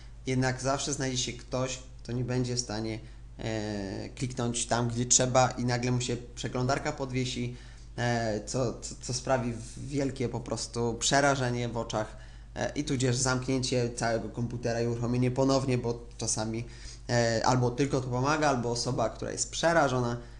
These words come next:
wpada tylko na ten jedyny pomysł, e, który po prostu jej wpadnie do głowy. E, dlatego rozwiązania jest kilka. Można zatrudnić kogoś, kto nam pomoże. E, to oczywiście jest jakby zlecenie komuś pracy.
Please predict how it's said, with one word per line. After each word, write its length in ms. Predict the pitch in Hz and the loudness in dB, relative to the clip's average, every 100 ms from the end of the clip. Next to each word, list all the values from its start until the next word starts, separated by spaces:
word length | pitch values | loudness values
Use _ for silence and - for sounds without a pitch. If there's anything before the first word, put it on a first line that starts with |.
| - - | -14 -16
wpada 300 | - 139 127 | 0 4 4
tylko 320 | 123 160 151 | 0 -2 -2
na 220 | 131 139 | 0 0
ten 260 | 135 147 139 | 0 0 2
jedyny 380 | 131 127 123 123 | 2 2 2 2
pomysł, 480 | 117 104 110 - - 120 120 117 113 | 0 0 -2 -4 -2 0 2 4 2
e, 40 | 113 | 0
który 280 | - 123 117 | 0 0 0
po 100 | 120 | -2
prostu 240 | 120 - | -4 -2
jej 80 | 120 | -4
wpadnie 420 | - 110 113 113 110 | -2 -2 -2 -4 -4
do 140 | 120 127 | -2 4
głowy. 300 | 127 123 - - - - - - - | 4 4 -2 -10 -16 -16 -16 -16 -8
E, 200 | 127 127 | 2 4
dlatego 560 | 127 143 147 165 160 147 - - - | 6 2 2 4 2 2 -8 -8 2
rozwiązania 580 | 147 196 196 208 190 165 | 6 8 8 8 6 4
jest 220 | 151 - | 4 4
kilka. 340 | - 127 127 - - | 2 0 -2 -10 -6
Można 180 | 135 165 | 0 2
zatrudnić 440 | 175 185 208 208 | 2 2 2 2
kogoś, 220 | - 151 139 | 4 2 2
kto 140 | 143 | 0
nam 140 | 135 | 0
pomoże. 480 | 127 127 113 110 117 123 - - - - - | 0 0 0 -2 -4 -6 -12 -16 -16 -14 -4
E, 540 | 123 120 120 120 117 - - 90 104 110 - | 0 2 2 0 -2 -6 -8 -6 -4 -6 -2
to 120 | 156 | 2
oczywiście 540 | 151 143 135 - 131 120 117 120 120 120 - - - - | 2 2 -2 0 0 0 0 0 -2 -4 -10 -14 -16 -6
jest 360 | 123 131 - - | -2 -2 -2 -2
jakby 320 | 123 113 120 | -2 0 0
zlecenie 560 | 120 123 123 147 147 | 2 2 4 2 2
komuś 320 | - 120 120 - | 0 -2 -4 -2
pracy. 460 | - 101 - 123 | -2 -2 0 -4